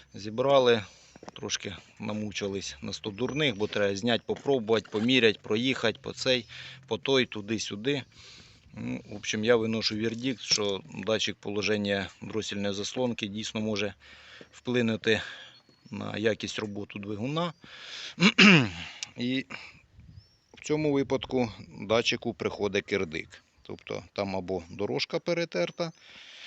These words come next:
бо показники в нього скачуть, як самі того хочуть. І ми його вивернули проти годинникової стрілки, аж, аж, аж в самий, в самий кінець до упора, але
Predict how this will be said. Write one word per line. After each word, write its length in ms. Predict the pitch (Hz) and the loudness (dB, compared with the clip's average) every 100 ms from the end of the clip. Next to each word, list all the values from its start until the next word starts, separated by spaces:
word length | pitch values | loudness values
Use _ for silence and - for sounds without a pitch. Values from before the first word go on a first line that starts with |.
| - - | -20 -18
бо 180 | 110 107 | -8 -8
показники 600 | 104 104 117 98 107 - | -6 -4 -2 -2 -4 -4
в 60 | 104 | -4
нього 280 | 98 95 92 | -4 -4 -6
скачуть, 560 | - 104 90 95 - - | -4 -2 0 -2 -6 -8
як 200 | 98 92 | -8 -6
самі 260 | - 95 92 | -4 -4 -4
того 220 | - 90 | -6 -6
хочуть. 600 | - 90 87 87 - - _ - - - - _ | -6 -10 -8 -10 -14 -20 _ -20 -20 -20 -20 _
І 260 | - 120 123 | -6 -4 -2
ми 240 | 107 113 | -2 -2
його 220 | 117 110 110 | 2 4 4
вивернули 720 | 143 135 127 123 123 120 107 - - _ _ _ _ _ - - 131 - - 104 | 4 2 2 2 2 2 0 -8 -20 _ _ _ _ _ -20 -20 -20 -20 -16 -12
проти 300 | - 123 - | -2 -2 0
годинникової 680 | 98 98 98 101 - 104 98 | -2 -2 -4 -6 -4 -4 -2
стрілки, 560 | 95 131 151 131 127 110 - - - - - - - - - - - - | -4 -2 -4 -2 -2 -2 -6 -20 -20 -20 -18 -18 -18 -16 -16 -16 -20 -10
аж, 340 | 107 - - | -2 2 2
аж, 240 | 113 110 - | 4 4 4
аж 220 | 110 - | 4 2
в 140 | - - | 0 2
самий, 480 | 113 101 98 87 - | 4 4 -2 -4 -6
в 60 | |
самий 280 | - 113 107 | 0 2 2
кінець 360 | 101 113 117 101 | 0 0 0 0
до 160 | 90 | 0
упора, 560 | 104 113 - 156 143 135 | -2 -2 0 2 4 4
але 440 | 107 104 123 135 | 2 4 4 2